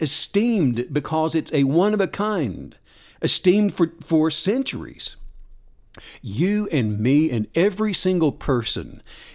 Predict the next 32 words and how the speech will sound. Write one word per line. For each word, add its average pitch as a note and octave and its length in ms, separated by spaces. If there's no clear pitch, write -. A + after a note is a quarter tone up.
is B2 140
a A#2 60
one-of-a-kind D3+ 720
work D#3 240
of D#3 180
art E3 400
created D#3+ 640
in D3+ 120
the D3 120
image F#3+ 360
of C3 100
the B2 80
Creator D3 500
with B2 260
a B2 120
singleness A3 880
of - 280
purpose. F#3+ 640
And A#2+ 180
that - 500
purpose B3 500
is A#2 400
to A#2+ 100
be B2+ 160
original. A2 760
To - 100
be A#2+ 80
the A2+ 100
original A#2+ 480
version A2+ 480
of F2+ 100
you. D2 260